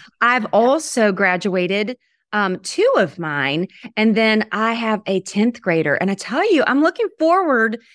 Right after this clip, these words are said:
Speaker 1: in some ways to having less on my plate,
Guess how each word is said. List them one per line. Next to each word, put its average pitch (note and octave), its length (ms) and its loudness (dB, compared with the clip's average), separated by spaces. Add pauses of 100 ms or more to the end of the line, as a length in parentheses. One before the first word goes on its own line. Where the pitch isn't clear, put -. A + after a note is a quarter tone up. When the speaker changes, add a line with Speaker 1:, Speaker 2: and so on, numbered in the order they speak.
(140)
Speaker 1:
in B3+ 160 -2
some C#4+ 300 0
ways G#3+ 460 0 (120)
to G3 500 0 (800)
having C4+ 320 -2
less G#3+ 240 0
on G3 140 -2
my F3+ 120 -2
plate, F3 440 -4